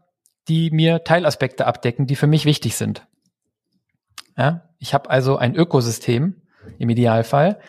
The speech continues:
wo diese Narbe in der Mitte mit den Speichen kommuniziert und diese Speichen zulässt.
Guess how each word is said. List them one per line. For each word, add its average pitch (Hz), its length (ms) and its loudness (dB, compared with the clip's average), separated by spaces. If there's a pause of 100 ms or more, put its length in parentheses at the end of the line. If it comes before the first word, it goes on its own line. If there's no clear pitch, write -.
(260)
wo 143 160 4
diese 135 260 2
Narbe 143 380 2
in 135 120 -2
der 131 100 0
Mitte 139 320 -2
mit 131 160 -4
den 123 80 0
Speichen 131 400 0
kommuniziert 123 640 2
und 117 120 -4
diese 120 180 -2
Speichen 120 440 -2
zulässt. - 680 -6